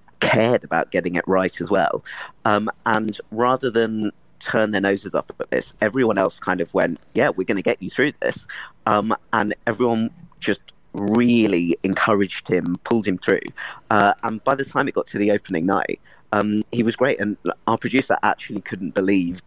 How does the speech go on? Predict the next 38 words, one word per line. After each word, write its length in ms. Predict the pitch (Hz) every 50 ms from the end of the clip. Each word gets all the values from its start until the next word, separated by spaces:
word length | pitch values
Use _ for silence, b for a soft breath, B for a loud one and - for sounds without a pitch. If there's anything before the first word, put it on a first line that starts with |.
| -
the 180 | - 92 92 90 - -
transformation 800 | - - 95 - - - 98 101 101 104 - - - 78 80
from 320 | - - - 101 90 92 92
that 180 | 92 - -
first 220 | - 92 85 - -
rehearsal. 520 | - 98 98 98 - - - - - - - B B B B B B - -
Um, 380 | 107 98 98 98 98 98 104 - - _ -
and, 380 | 110 104 101 104 104 104 104 - - b b b b b - -
uh, 180 | 107 104 104 - -
and 120 | 123 117
he's 120 | 131 117
gone 180 | - - 135 123
on 160 | 127 127 120 113
to 100 | - 120
do 120 | 127 117
Panto 380 | - - 135 120 117 - 135 120
every 200 | 131 - - 131
year 180 | 127 160 202 - - -
now 120 | 104 - -
<laughs> 40 | -
as 140 | 156 110 -
well. 240 | 156 156 131 80 -
So, 360 | - - 90 90 95 82 85 - B B B B B B B -
uh, 240 | 123 113 113 113 110 -
it's, 240 | - 139 131 - - b b b b b
it's 120 | - 139 -
definitely 640 | - 160 202 - - 170 143 - - 127 117 117 - -
a 80 | 110 110
challenge 640 | - - - - 127 120 95 58 57 67 80 95 -
with 100 | 104 98
making 240 | 101 95 - - 95
it 100 | - -
work, 400 | 104 95 80 50 - - - - B B B B B _ -
but 160 | 220 - - - - - - - _ _ -
in 180 | 135 120 127
one 200 | 131 131 135 127
sense, 380 | 123 - - 104 92 - - - -
the 340 | 104 101 101 101 101 -